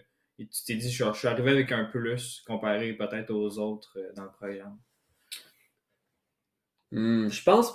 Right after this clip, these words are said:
Speaker 2: en, en cinéma puis en théâtre, peut-être pas, là.
Speaker 1: Ok.
Speaker 2: Peut-être juste la voix, là.
Speaker 1: Mhm.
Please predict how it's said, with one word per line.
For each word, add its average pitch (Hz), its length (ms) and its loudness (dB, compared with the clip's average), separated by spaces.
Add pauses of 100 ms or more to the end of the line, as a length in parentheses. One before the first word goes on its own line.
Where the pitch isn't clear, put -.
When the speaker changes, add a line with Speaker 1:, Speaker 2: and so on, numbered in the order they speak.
(220)
Speaker 2:
en, 117 240 4 (320)
en 127 140 6
cinéma 156 380 8
puis 202 120 6
en 117 120 6
théâtre, 120 360 8
peut-être 117 400 4
pas, 101 200 4
là. 123 120 2 (280)
Speaker 1:
Ok. 110 200 -10 (180)
Speaker 2:
Peut-être 170 200 10
juste 147 240 6
la 107 160 6
voix, 107 280 6
là. 151 200 -2 (100)
Speaker 1:
Mhm. 131 280 -2